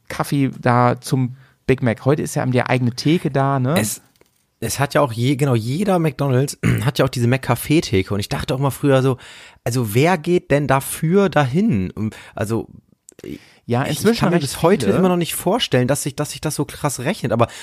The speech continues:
Speaker 2: auf der anderen Seite dachte ich, na gut, aber wenn du da so Kuchen und so immer so unterwegs, das kriegst du ja auch sonst irgendwie nur geil beim Bäcker oder so. Und
Speaker 1: Ja.
Speaker 2: gerade so an der Autobahn, da hast du auch nie,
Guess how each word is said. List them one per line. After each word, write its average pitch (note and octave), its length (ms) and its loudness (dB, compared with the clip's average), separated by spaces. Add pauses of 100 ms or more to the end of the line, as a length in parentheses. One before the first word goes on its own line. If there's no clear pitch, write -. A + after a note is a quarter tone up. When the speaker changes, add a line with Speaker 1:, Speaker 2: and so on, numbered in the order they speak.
Speaker 2:
auf - 80 -6
der C3+ 100 2
anderen D3 80 -2
Seite D3 160 2
dachte C#3+ 140 -6
ich, B2+ 60 -6
na C3+ 120 2
gut, F3+ 220 -2
aber A#2 160 2
wenn B2+ 100 2
du A#2 80 0
da A#2+ 60 2
so G#2+ 80 0
Kuchen D#3 420 -4
und E3 140 -2
so D#3+ 200 4 (320)
immer C3 140 0
so B2+ 100 2
unterwegs, A#2+ 460 0 (260)
das A#2 160 0
kriegst - 360 -4
du - 20 4
ja C3+ 60 4
auch A#2+ 80 2
sonst A#2 180 0
irgendwie B2 200 -2
nur A#2+ 120 2 (160)
geil A#2+ 300 4
beim G#2 180 0
Bäcker B2+ 340 2
oder G2 200 2
so. G2 80 0
Und G2+ 120 -4
Speaker 1:
Ja. G#2+ 100 -6
Speaker 2:
gerade G#2+ 180 -2
so A#2+ 80 -2
an G#2+ 60 2
der E2 100 0
Autobahn, B2 340 0
da G#2+ 140 -2
hast A#2+ 120 -8
du G2+ 40 -4
auch A2 60 -4
nie, A#2 180 -2